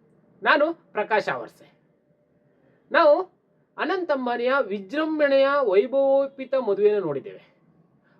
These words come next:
ಅದರಲ್ಲಿ ಅಂಬಾನಿ ಕುಟುಂಬ ಬಂದ ಅತಿಥಿಗಳಿಗೆ ಕೊಟ್ಟಂತ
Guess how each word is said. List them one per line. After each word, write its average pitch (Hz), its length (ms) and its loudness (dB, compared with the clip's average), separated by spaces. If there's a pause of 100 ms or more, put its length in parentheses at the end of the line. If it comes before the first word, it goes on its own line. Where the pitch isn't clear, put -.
(200)
ಅದರಲ್ಲಿ 226 380 4 (400)
ಅಂಬಾನಿ 226 380 -2
ಕುಟುಂಬ 170 340 -6 (260)
ಬಂದ 196 240 -2
ಅತಿಥಿಗಳಿಗೆ 160 880 -6 (200)
ಕೊಟ್ಟಂತ 190 440 -4